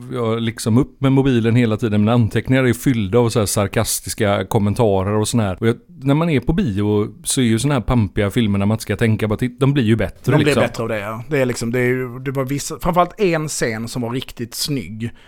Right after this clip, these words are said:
Speaker 2: Och det är ju när de flyger ut och tomma hakrobotarna skjuts ovanför dem. Den scenen var snygg. Sen är, kan man bli mäkta provocerad av att de inte slog ut radarsystemen då, utan att de,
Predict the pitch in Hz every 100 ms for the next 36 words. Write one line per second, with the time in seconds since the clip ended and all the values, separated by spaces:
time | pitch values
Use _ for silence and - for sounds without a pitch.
0 | - - 143 143 131 120 117 117 - 120
1 | 107 113 110 110 - 110 120 110 110 107
2 | 101 92 104 104 107 107 95 - 107 95
3 | 95 110 - 76 117 160 160 139 143 110
4 | 107 104 - 98 104 120 151 151 143 -
5 | 156 147 139 127 131 - - 117 135 123
6 | - 113 107 117 107 110 117 113 113 -
7 | 110 123 104 107 101 101 98 113 123 120
8 | 123 117 95 104 - 104 98 101